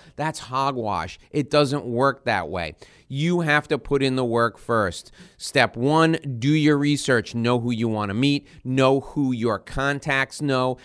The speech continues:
You can use LinkedIn, but the most important thing is to listen when they're talking. They will tell you who they know. Step two, provide value to the person you want to help and you want to help you. Give them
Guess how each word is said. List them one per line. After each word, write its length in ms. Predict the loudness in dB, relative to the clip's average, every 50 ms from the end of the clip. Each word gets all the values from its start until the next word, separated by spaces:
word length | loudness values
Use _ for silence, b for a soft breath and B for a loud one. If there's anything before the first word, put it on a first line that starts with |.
| B B
You 100 | -8 -6
can 260 | -2 -2 -2 0 0
use 360 | 0 0 0 0 0 0 0
LinkedIn, 640 | 0 0 0 0 0 -2 -2 -2 0 0 0 -2 -4 B B B
but 120 | -2 0
the 60 | 0 2
most 360 | 2 2 2 0 0 -2 -2
important 520 | -2 -2 0 0 0 0 0 -2 -4 -2
thing 220 | -2 -2 -2 -2 -2
is 160 | -4 -6 -4
to 140 | -2 0 0
listen 580 | 0 0 -2 -2 -2 -2 -2 -2 -2 -2 0 0
when 160 | -2 -2 -2
they're 160 | -4 -6 -8
talking. 480 | -6 -2 0 2 2 0 0 -4 -4 -2
They 140 | -2 -2
will 160 | 0 -2 -4 -6
tell 360 | -8 -8 -6 -4 -2 -2 -2
you 280 | -2 -2 -2 -2 -4 B B B B B
who 180 | -2 0 0
they 220 | 2 2 0 0 0
know. 420 | 0 2 2 4 2 2 0 -2 B B B B B
Step 380 | B -10 -4 0 0 0 -2 -4
two, 380 | -6 -2 0 2 4 2 2 0 B B B B
provide 460 | -2 0 2 2 2 2 2 0 -2
value 800 | -4 -2 2 4 4 6 6 6 4 4 2 0 0 0 0 -2
to 140 | -2 -2 -2
the 100 | -2 -2
person 560 | -2 -2 -2 0 0 0 -2 -4 -4 -2 -2
you 260 | -4 -4 -4 -2 -2
want 520 | -2 0 0 0 0 0 0 0 -2 -2 -6 b b b b
to 120 | -10 -10
help 480 | -10 -6 -2 0 2 2 2 0 -2 -8 b b b b
and 160 | -4 -2 -2
you 220 | -2 -2 0 0 0
want 380 | 0 0 0 0 -2 -4 -4 -4
to 120 | -4 -2
help 280 | 0 0 0 0 -2 -4
you. 380 | -4 0 2 2 2 2 0 b b b b b b
Give 300 | 6 6 6 6 4 2
them 260 | 4 4 4 2 0